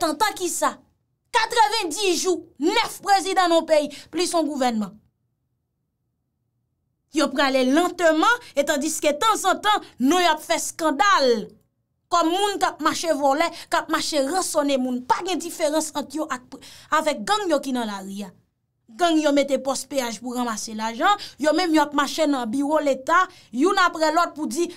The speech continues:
ban m tanmil. Pouke nou kapab kenbe w nan pòs la? Sa s on kidnapin li ye. Sa pa lòt bagay. Kòm ou menm, ou gen pouvwa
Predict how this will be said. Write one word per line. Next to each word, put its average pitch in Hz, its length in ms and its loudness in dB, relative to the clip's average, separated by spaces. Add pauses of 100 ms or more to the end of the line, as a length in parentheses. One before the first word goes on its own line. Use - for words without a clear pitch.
ban 359 240 2
m 320 160 -4
tanmil. 392 540 2 (220)
Pouke 381 280 2
nou 349 160 -2
kapab 302 400 0
kenbe 294 240 0
w 247 340 -6
nan 262 260 -4
pòs 226 240 -10
la? 269 120 -4
Sa 349 160 -6
s - 100 -8
on 320 180 -6
kidnapin 277 720 -4
li 240 180 -6
ye. 285 100 -4 (1000)
Sa 359 220 -2
pa 349 160 4
lòt 302 300 0
bagay. 262 460 -4 (2250)
Kòm 403 180 4
ou 415 160 0
menm, 339 220 2
ou 294 100 0
gen 339 160 -2
pouvwa 294 640 2